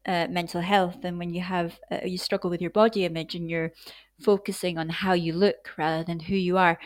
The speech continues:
you can lose yourself in that, and you can become the stories that bullies tell you. Um, you can become the stories you tell yourself. You can, uh, become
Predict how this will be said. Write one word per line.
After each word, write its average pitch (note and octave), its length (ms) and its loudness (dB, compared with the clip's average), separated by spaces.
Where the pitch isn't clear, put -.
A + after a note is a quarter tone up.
you G3+ 160 -2
can A3 300 -4
lose A#3 380 4
yourself F3+ 420 -2
in D#3+ 100 -10
that, C3+ 240 -2
and F#3+ 200 -2
you F#3+ 100 -2
can F#3+ 220 -6
become G3 580 -2
the F3+ 120 0
stories E3+ 840 -2
that F3+ 440 6
bullies F3 340 0
tell E3+ 220 -4
you. A#3 300 0
Um, E3 300 2
you G3 120 -8
can F#3+ 200 -6
become G3+ 640 -2
the F#3+ 100 -4
stories F3+ 500 0
you F3 60 -8
tell F3+ 240 -6
yourself. F3 680 2
You G3 240 0
can, F#3 760 -4
uh, E3 360 6
become G3 840 0